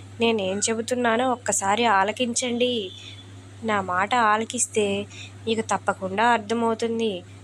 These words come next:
దయచేసి నా మాట వినండి" అనేసరికి పులి, "సరే ఏమిటో చెప్పు" అని దానిని అడిగింది. అప్పుడు ఆ మాటలు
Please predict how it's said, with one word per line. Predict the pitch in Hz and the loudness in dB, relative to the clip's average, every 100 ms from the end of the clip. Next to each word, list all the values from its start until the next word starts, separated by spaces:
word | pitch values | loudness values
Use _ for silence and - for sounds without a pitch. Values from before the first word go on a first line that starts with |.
| - - | -18 -4
దయచేసి | 202 190 196 247 269 | 2 2 4 2 2
నా | 349 | 0
మాట | 269 220 220 | 2 2 2
వినండి" | 240 233 226 220 214 | 2 2 2 2 2
అనేసరికి | 202 196 190 190 185 196 180 175 180 190 - - - - | 2 0 0 0 0 -2 0 0 -2 -6 -12 -16 -16 -6
పులి, | 220 214 294 262 190 - - | 0 4 4 4 2 -6 -8
"సరే | - 202 214 | 0 2 2
ఏమిటో | 233 190 196 214 | 2 2 0 0
చెప్పు" | 240 220 202 - 233 208 - - - - - | 0 -2 -6 -4 -2 -2 -6 -16 -16 -10 -2
అని | 262 247 208 214 214 - - | -2 0 -2 -4 -8 -14 -10
దానిని | 208 214 196 180 220 | 0 0 0 -2 2
అడిగింది. | 277 262 226 196 180 190 - - - - - - | 4 4 2 -2 -8 -14 -16 -18 -16 -16 -10 0
అప్పుడు | 269 262 269 233 214 226 233 - - - - | 0 4 6 8 8 4 0 -8 -18 -12 0
ఆ | 226 | 0
మాటలు | 202 175 175 208 247 | 2 -2 0 2 2